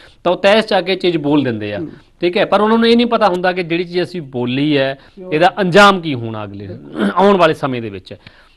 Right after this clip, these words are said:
Speaker 1: ਤੇ, ਅਹ, ਪੰਜਾਬ ਦੀ ਆਪਾਂ ਗੱਲ ਕਰੀਏ, ਪੰਜਾਬ ਵੀ ਤੁਸੀਂ ਦੇਖਿਆ ਕਿ ਪਿਛਲੇ ਹਫ਼ਤੇ, ਅਹ, ਚਾਰ ਦਿਨ ਪਹਿਲਾਂ ਹੀ ਆਮ ਆਦਮੀ ਪਾਰਟੀ ਦੇ ਵਿਧਾਇਕ ਆ ਇੱਕ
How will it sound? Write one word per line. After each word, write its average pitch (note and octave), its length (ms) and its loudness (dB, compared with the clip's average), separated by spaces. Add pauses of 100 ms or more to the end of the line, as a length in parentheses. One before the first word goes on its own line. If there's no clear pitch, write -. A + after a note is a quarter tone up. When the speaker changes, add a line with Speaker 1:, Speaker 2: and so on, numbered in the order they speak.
(140)
Speaker 1:
ਤੇ, C#3 280 0
ਅਹ, C3+ 260 -2
ਪੰਜਾਬ F#3+ 460 4
ਦੀ G#3+ 100 -2
ਆਪਾਂ G#3 180 -2
ਗੱਲ F3+ 180 -2
ਕਰੀਏ, F3 180 -4
ਪੰਜਾਬ D3+ 340 -4
ਵੀ D3 60 -16
ਤੁਸੀਂ C3+ 180 -12
ਦੇਖਿਆ C3 260 -6
ਕਿ C3+ 240 -8
ਪਿਛਲੇ B2+ 420 -6
ਹਫ਼ਤੇ, A#2 460 -6 (480)
ਅਹ, A2 220 -6
ਚਾਰ E3+ 280 2
ਦਿਨ D#3+ 180 -4
ਪਹਿਲਾਂ D3 300 -4
ਹੀ D3 240 -6
ਆਮ C3+ 160 -4
ਆਦਮੀ C3+ 180 -4
ਪਾਰਟੀ B2 380 -4
ਦੇ B2+ 120 -6
ਵਿਧਾਇਕ A#2+ 440 -8
ਆ A#2 100 -4
ਇੱਕ A2 300 -10